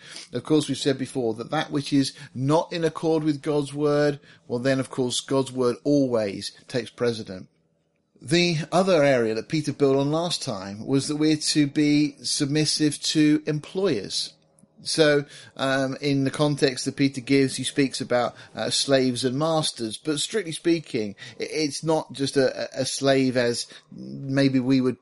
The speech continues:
typically associate that word, but it's somebody who is working for a master. So very much for us, it's the employer-employee relationship. And it speaks of the way that we should act towards our employers, uh, and particularly it highlights to unjust employers.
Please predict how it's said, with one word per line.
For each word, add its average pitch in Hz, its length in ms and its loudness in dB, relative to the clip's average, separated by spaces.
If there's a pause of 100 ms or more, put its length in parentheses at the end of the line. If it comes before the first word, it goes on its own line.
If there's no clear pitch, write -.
typically 127 340 -6
associate 151 560 0
that - 200 -4
word, 123 420 0 (280)
but 156 220 0
it's 160 100 0
somebody 175 440 -2
who 151 240 4
is 147 260 2 (180)
working 143 540 2
for 120 260 -4
a 113 120 -4
master. 101 440 -8
So 135 160 -6
very 160 260 2
much 131 300 -4
for 113 120 -4
us, 110 120 -6
it's 123 180 -8
the 131 180 -4
employer-employee 131 1300 0
relationship. 113 840 -6 (300)
And 147 120 0
it 147 60 0
speaks 196 380 -2
of 185 80 -10
the 180 80 -2
way 135 220 -2
that 131 100 -2
we 139 160 2
should - 280 -4
act - 440 -6
towards 147 720 0
our 117 320 -4
employers, 120 640 -2 (320)
uh, 165 200 0
and 175 200 -2
particularly 135 1000 -4
it 139 60 -4
highlights 113 640 -6
to - 160 -4
unjust 170 680 -4
employers. 113 720 -10